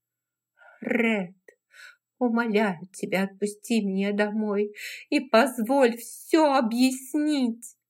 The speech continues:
«У тебя будет целая вечность для объяснений,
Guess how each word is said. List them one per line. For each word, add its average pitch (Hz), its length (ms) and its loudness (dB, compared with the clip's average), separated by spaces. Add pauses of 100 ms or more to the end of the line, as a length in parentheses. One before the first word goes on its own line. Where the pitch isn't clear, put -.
(800)
«У 151 100 -2
тебя 170 320 -2
будет 160 400 -6
целая 214 440 2
вечность 143 640 -4
для 139 200 -2
объяснений, 143 1000 -6